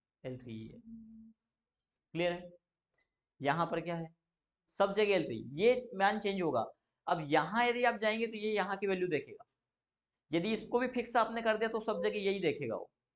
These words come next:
सब जगह बारह हज़ार पाँच सौ। यदि सपोज करिए कि आपने एज सेवनटीन को एफ़ फ़ोर से लॉक कर दिया, ठीक है, और इसको फिर अप्लाई किया सभी के ऊपर,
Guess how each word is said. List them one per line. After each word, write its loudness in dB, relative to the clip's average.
सब 2
जगह 2
बारह 8
हज़ार 4
पाँच -4
सौ। -16
यदि -4
सपोज 0
करिए 0
कि -8
आपने 0
एज -2
सेवनटीन -2
को 0
एफ़ 0
फ़ोर 2
से -4
लॉक 0
कर 2
दिया, -4
ठीक 2
है, 0
और 0
इसको 0
फिर -2
अप्लाई 2
किया 0
सभी -4
के -4
ऊपर, -4